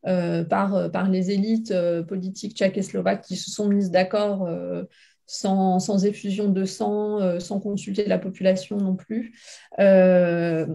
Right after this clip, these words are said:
c'est un processus qui, qui, qui, qui a été, euh, en fait, assez peu, euh, euh,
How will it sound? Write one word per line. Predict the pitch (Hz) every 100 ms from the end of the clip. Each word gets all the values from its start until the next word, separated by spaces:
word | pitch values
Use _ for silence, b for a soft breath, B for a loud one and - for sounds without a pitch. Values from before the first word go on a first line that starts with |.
| 135 143 -
c'est | -
un | 190
processus | 190 220 214 220 294 -
qui, | 202 190
qui, | - 180 190
qui, | - 180 180 180 180 b b _
qui | 202
a |
été, | 185 185 240 247
euh, | 214 180 175 175 170
en | 190
fait, | 226 226 -
assez | 196 - 208
peu, | - 240 247 240
euh, | 190 180 170 170 175 185 B B B -
euh, | 190 175 170 165 160 165 160